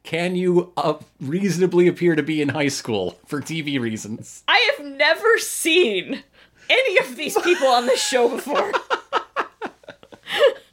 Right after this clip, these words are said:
Speaker 1: Well, they're very studious.
Speaker 2: They're very excited to see Josie. They are not there for book club. <laughs> Let's be honest.
Speaker 1: And they are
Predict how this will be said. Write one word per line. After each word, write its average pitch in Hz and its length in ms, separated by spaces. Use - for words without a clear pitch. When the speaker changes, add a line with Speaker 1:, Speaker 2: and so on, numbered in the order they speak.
Speaker 1:
Well, 196 240
they're 160 260
very 165 540
studious. 208 1080
Speaker 2:
They're 311 320
very 311 420
excited 233 580
to - 120
see 220 220
Josie. 170 400
They 240 140
are 247 120
not 214 320
there 190 160
for 196 160
book 165 200
club. - 260
<laughs> - 960
Let's - 300
be 359 200
honest. - 760
Speaker 1:
And 220 300
they 175 220
are 123 540